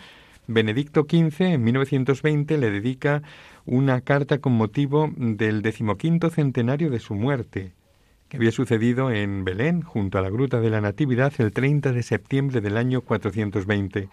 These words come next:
La encíclica Spiritus Paraclitus, donde le presenta como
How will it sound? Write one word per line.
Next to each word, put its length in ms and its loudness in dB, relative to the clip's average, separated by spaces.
La 80 -2
encíclica 640 2
Spiritus 540 0
Paraclitus, 840 0
donde 300 2
le 100 2
presenta 480 0
como 400 2